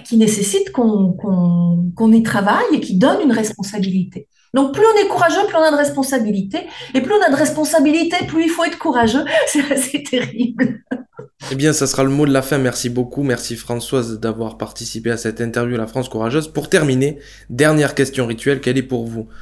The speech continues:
Speaker 2: votre définition, votre vision du courage ?
Speaker 1: Être courageux, euh, c'est avant tout être un citoyen, euh, qui sait qui il est, euh, quelles sont ses fonctions et qui, euh, veut mener,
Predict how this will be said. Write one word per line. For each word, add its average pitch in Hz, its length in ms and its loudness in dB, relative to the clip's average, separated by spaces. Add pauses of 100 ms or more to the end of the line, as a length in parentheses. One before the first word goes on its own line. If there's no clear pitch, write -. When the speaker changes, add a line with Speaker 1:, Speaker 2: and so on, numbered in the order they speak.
(180)
Speaker 2:
votre 107 280 -4
définition, 131 720 -2
votre 110 260 -6
vision 120 360 -2
du 117 140 -2
courage ? 98 520 -10 (260)
Speaker 1:
Être 294 320 0
courageux, 294 680 0 (340)
euh, 220 380 0 (120)
c'est - 280 -2
avant 233 320 2
tout 359 400 -4 (220)
être 320 400 0
un 247 80 2
citoyen, 254 880 0 (580)
euh, 220 760 6
qui 233 120 -2
sait 320 400 0
qui 208 360 -2
il 160 220 0
est, - 340 2 (960)
euh, 170 640 0 (140)
quelles 214 200 2
sont 269 200 -2
ses 190 180 -4
fonctions 269 760 0
et 220 200 2
qui, 330 440 0 (340)
euh, 202 160 -2
veut 294 520 2
mener, 277 400 6